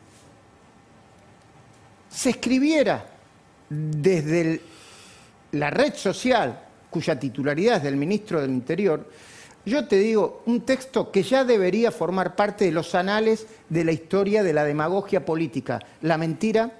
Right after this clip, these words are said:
y el arte de echarle la culpa al otro y de no hacerse cargo de nada. Le exigimos a Horacio Rodríguez Larreta y Diego Santilli que frenen ya esta locura que lleva adelante la policía de la ciudad.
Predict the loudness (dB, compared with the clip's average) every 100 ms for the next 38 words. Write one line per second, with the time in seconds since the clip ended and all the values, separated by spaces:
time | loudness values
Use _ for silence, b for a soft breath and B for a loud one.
0 | -20 -20 B B 2 4 4 2 2 0
1 | 2 0 2 2 0 2 2 2 2 2
2 | 2 0 -2 B B 4 4 4 2 0
3 | -4 0 0 0 -2 0 0 2 0 -2
4 | B B -2 0 2 0 -2 -6 -18 -20
5 | _ -20 _ _ -20 _ -20 -20 -20 -20
6 | -20 _ _ -20 -20 b b b 0 0
7 | 2 0 2 2 4 2 0 2 2 0
8 | 0 0 0 2 2 2 2 2 2 0
9 | 0 -10 -20 -20 _ -20 -8 0 2 2
10 | 2 2 0 -2 0 0 0 0 0 0
11 | 0 0 2 2 2 2 0 0 0 0
12 | 0 0 0 2 4 2 2 2 0 0
13 | -2 -2 0 2 2 -2 0 2 2 -2